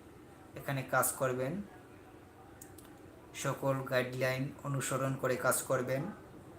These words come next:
YouTube-এর নিয়মকানুন জেনে কাজ করবেন। কেউ YouTube-এ এসে, YouTube-টাকে, YouTube-এ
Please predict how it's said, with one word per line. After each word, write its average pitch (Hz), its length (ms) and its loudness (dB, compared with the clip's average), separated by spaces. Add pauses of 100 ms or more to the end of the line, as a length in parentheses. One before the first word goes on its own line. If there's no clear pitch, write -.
(280)
YouTube-এর 135 480 2
নিয়মকানুন 131 460 2 (100)
জেনে 131 180 0 (100)
কাজ 127 100 6 (140)
করবেন। 131 320 0 (840)
কেউ 131 200 0 (220)
YouTube-এ 135 360 0 (100)
এসে, 131 200 4 (840)
YouTube-টাকে, 135 760 0 (1300)
YouTube-এ 143 340 4